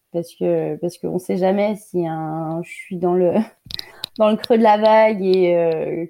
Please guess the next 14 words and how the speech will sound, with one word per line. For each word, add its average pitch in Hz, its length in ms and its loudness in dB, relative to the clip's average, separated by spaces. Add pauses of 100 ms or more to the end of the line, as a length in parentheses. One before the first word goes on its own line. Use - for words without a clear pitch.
que 180 100 -10
je 180 60 -12
suis - 140 -16
vraiment 185 340 -6
faible, 180 580 -6
je 170 120 -10
risque 190 420 -8
de, 170 380 -4
de 170 140 -8
t'écouter 208 640 -8 (300)
et 208 100 0
je 180 140 -2
veux 208 120 0
pas. » 247 300 0